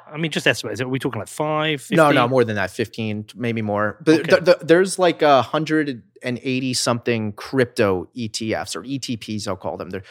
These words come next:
Speaker 2: there's E T Ns, E T Cs. We can, we don't have to get into nuances, but they're
Speaker 1: Fundamentally the same?
Speaker 2: For the most part. They're technically a debt instrument, but a lot of them are spot backed, so they actually hold the assets.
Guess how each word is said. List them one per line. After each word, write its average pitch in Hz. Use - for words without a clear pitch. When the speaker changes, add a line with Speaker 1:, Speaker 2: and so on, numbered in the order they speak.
Speaker 2:
there's 135
E 160
T 139
Ns, 123
E 120
T 117
Cs. 107
We 117
can, 107
we 127
don't 120
have 107
to 117
get 110
into 98
nuances, 101
but 151
they're 110
Speaker 1:
Fundamentally 147
the 135
same? 139
Speaker 2:
For -
the 170
most 139
part. 101
They're 131
technically 139
a 117
debt 123
instrument, 131
but 117
a 107
lot 107
of 110
them 110
are 95
spot 113
backed, 117
so 107
they 101
actually 107
hold 107
the 101
assets. 98